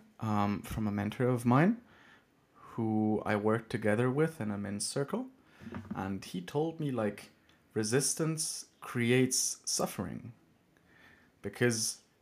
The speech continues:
if, if we're honest, if we, if we relate back to, uh, being overweight, like, weighing, like, forty kilograms too much, what would be easier?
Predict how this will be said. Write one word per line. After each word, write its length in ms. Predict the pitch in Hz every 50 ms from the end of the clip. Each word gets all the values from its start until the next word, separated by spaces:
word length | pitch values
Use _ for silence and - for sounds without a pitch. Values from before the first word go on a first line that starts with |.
| _ _ -
if, 440 | - 127 127 - - - - - -
if 220 | 120 113 - - -
we're 160 | 113 110 110
honest, 420 | 127 180 196 131 - - - -
if 240 | - 107 - - -
we, 160 | 127 110 107 -
if 260 | - - 113 - -
we 100 | 120 110
relate 420 | 107 110 110 110 117 113 113 -
back 320 | - 127 143 143 131 - -
to, 440 | - - 117 113 110 110 107 104 107 - - - - - - - - - - - - - - - - - - - _ _ _ _ _ _ -
uh, 440 | 127 120 117 123 120 120 117 113 110
being 320 | 123 135 151 151 139 131
overweight, 580 | 127 123 113 123 113 110 143 180 185 117 - -
like, 180 | 104 107 - - 117
weighing, 380 | 120 127 135 135 127 120 113
like, 180 | 104 117 - -
forty 400 | - - 135 131 127 127 123 110
kilograms 720 | - - 151 131 131 120 107 117 117 117 110 107 104 -
too 240 | - - 120 113 113
much, 440 | 131 165 - - - - - - - - - - - - - - - - - - - _ _ _ _ _ _ - - - - _ _ _
what 220 | - 127 - -
would 180 | 220 202 147 -
be 240 | 123 113 - - -
easier? 360 | 151 139 107 110 117 110